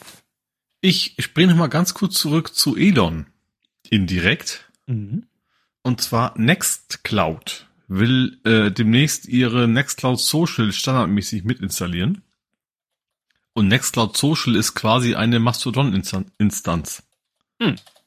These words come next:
Speaker 1: Das heißt, die haben gesagt, es gibt zehn Millionen Nextcloud-User, die haben dann quasi alle,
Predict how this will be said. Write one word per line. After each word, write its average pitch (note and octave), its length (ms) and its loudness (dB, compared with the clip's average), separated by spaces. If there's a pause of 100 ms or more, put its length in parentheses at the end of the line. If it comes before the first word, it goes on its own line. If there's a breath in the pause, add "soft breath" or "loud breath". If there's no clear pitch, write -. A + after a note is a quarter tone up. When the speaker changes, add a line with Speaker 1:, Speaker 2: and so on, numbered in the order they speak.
(280)
Speaker 1:
Das G#2+ 140 -6
heißt, B2+ 240 0
die A#2+ 80 4
haben C3 80 2
gesagt, B2+ 240 0
es A2 100 -4
gibt - 200 -6
zehn C#3 200 2
Millionen C3 480 2
Nextcloud-User, D3 840 0
die B2 180 -2
haben B2+ 220 -2
dann C3 160 -2
quasi B2 360 -4
alle, C#3 400 2